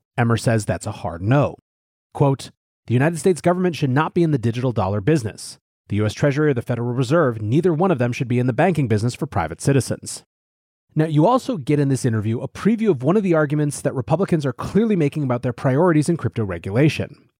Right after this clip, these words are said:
that F T X wouldn't have happened if crypto activities were enabled in the U S. This directly dovetails with some of Congressman French Hill's statements,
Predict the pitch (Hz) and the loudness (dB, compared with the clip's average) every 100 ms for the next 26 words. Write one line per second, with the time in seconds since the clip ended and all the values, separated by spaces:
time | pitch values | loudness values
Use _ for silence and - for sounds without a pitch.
0 | _ _ - 127 - 151 170 - 123 185 | _ _ -4 -4 0 2 2 -2 0 0
1 | 202 180 - - 214 127 120 113 - 175 | 2 -2 -4 -2 0 0 -2 -6 -4 -2
2 | 190 160 147 - 214 170 139 113 135 147 | 0 0 -2 -2 0 2 0 0 0 2
3 | 139 226 147 151 - 95 90 101 101 147 | 2 2 2 -2 -4 -4 -2 -2 2 2
4 | - - - - _ _ _ _ 123 - | 2 -6 -12 -18 _ _ _ _ -6 0
5 | 123 - 110 147 170 - 131 127 123 - | 0 0 2 2 2 2 0 0 -4 -2
6 | 135 120 117 110 113 120 - 95 - 180 | -2 0 -2 -2 -2 -4 -4 -6 0 0
7 | 190 - 110 107 151 | 2 0 -2 -2 -6